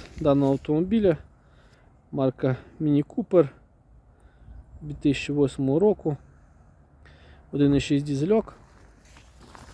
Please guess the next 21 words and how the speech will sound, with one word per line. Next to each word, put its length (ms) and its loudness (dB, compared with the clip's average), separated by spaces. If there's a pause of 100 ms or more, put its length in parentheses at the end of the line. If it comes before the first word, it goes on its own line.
(420)
Автомобіль 480 0
мого 220 2
товариша. 560 -2 (1040)
Зараз 400 0
так 160 -2
пробіжимося 840 0 (440)
по 420 -2
коротеньких, 640 -2
як 80 -20
кажуть, 240 -4 (280)
характеристиці 680 -4
його 260 2
і 320 -4 (680)
які 260 2
від 140 4
нього, 180 2
як 100 -2
то 140 -8
кажуть, 360 0 (220)
плюси, 300 0
мінуси, 500 2